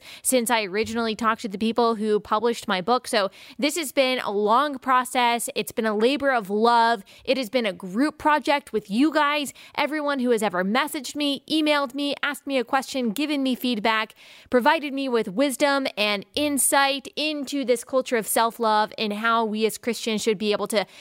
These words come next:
analyze it, break it down, and replace it with the truth of God's word. You guys have contributed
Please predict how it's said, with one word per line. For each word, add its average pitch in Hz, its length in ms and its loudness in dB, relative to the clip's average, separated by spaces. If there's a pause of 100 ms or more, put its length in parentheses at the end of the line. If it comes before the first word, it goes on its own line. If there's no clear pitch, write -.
(180)
analyze 269 480 0
it, 254 140 0
break 240 220 0
it 233 100 -2
down, 220 300 0
and 196 120 -6
replace 226 420 -2
it 247 100 2
with 220 140 -4
the 214 80 0
truth 226 300 -4
of 196 100 -4
God's 208 300 0
word. 196 300 -4 (260)
You 254 200 2
guys 220 340 0
have 247 260 -2
contributed 220 600 -2